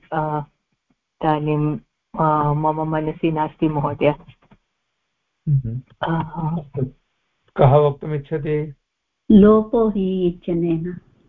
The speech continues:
Speaker 2: हम्म, किमर्थं लोपो हि इत्यस्य कार्यं, न तु श्नाभ्यस्तयोरातः इत्यस्य कार्यम्?
Speaker 3: अ, इति सार्वधातुकपरतः, उम्, जहात् ते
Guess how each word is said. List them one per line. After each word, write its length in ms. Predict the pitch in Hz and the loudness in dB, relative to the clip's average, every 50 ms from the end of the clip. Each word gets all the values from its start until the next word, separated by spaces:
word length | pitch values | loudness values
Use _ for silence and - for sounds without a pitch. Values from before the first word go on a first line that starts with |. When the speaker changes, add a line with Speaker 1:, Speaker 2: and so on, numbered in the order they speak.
| _ _ _ _ _ _ 180 | _ _ _ _ _ _ -12
Speaker 2:
हम्म, 160 | 151 127 123 | -10 -10 -10
किमर्थं 520 | - - 151 139 160 160 143 143 - 175 208 | -10 -10 -10 -6 -6 -6 -6 -8 -12 -14 -14
लोपो 460 | 180 165 160 156 147 147 156 151 143 | -10 -6 -6 -6 -6 -4 -2 -2 -2
हि 280 | 143 143 147 151 151 | -2 -4 -8 -10 -12
इत्यस्य 440 | 147 143 _ - 147 143 - - 147 | -12 -14 _ -10 -10 -10 -10 -12 -8
कार्यं, 380 | 139 143 135 131 131 139 139 139 | -2 -2 -2 0 0 -2 -4 -4
न 220 | 135 131 135 139 139 | -4 -4 -4 -4 -4
तु 240 | 139 147 143 143 - _ _ _ _ _ _ _ | -4 -8 -10 -10 -14 _ _ _ _ _ _ _
श्नाभ्यस्तयोरातः 1500 | - - 220 214 - 139 139 120 123 143 139 139 139 - 143 139 139 139 135 135 135 131 131 135 139 139 139 131 113 135 | -18 -14 -6 0 0 0 0 2 2 2 2 2 -2 -2 2 2 4 4 4 2 0 2 2 0 0 -2 -4 -8 -6 -6
इत्यस्य 480 | 135 135 - _ 143 139 139 - 143 131 | -8 -8 -8 _ -8 -8 -6 -6 -8 -6
कार्यम्? 440 | 135 131 127 131 131 135 135 139 139 - _ _ _ - - - _ _ _ _ _ _ _ _ 370 | -2 0 0 0 0 -2 -4 -6 -6 -10 _ _ _ -18 -18 -18 _ _ _ _ _ _ _ _ 4
Speaker 3:
अ, 300 | - 214 220 320 370 - - _ _ - | 4 6 4 4 0 -4 -8 _ _ 4
इति 760 | 226 220 214 - - 269 247 247 247 240 233 226 226 - - - | 4 4 4 2 0 0 2 2 2 2 0 -2 -2 -4 -6 -8
सार्वधातुकपरतः, 1900 | - 220 202 202 202 240 233 214 220 220 202 208 208 202 202 - 202 - - 175 170 - - 185 185 185 190 175 - - 175 175 180 214 208 214 220 214 - - - - _ _ _ _ - | -4 -2 -2 0 -2 -2 -4 -4 -2 0 0 0 0 -2 -2 -6 -8 -4 -2 -2 -2 -2 -4 -4 -4 -4 -4 -6 -6 -6 -8 -8 -6 -8 -6 -6 -6 -6 -8 -12 -18 -20 _ _ _ _ -2
उम्, 440 | 214 214 190 190 180 180 185 185 185 - - _ _ _ _ _ _ _ _ _ _ _ _ _ _ _ _ _ _ _ _ _ _ _ _ _ _ _ _ _ _ _ _ - | 0 0 2 4 4 4 2 0 -2 -4 -10 _ _ _ _ _ _ _ _ _ _ _ _ _ _ _ _ _ _ _ _ _ _ _ _ _ _ _ _ _ _ _ _ -6
जहात् 880 | 196 175 - 202 202 208 190 - 208 202 214 214 214 - - _ _ - _ _ _ _ - - _ _ _ _ _ _ | -6 2 4 4 4 4 2 0 -2 -2 0 -2 -2 -4 -8 _ _ -20 _ _ _ _ -20 -20 _ _ _ _ _ _
ते 320 | - 202 202 196 196 196 | 0 2 4 4 2 0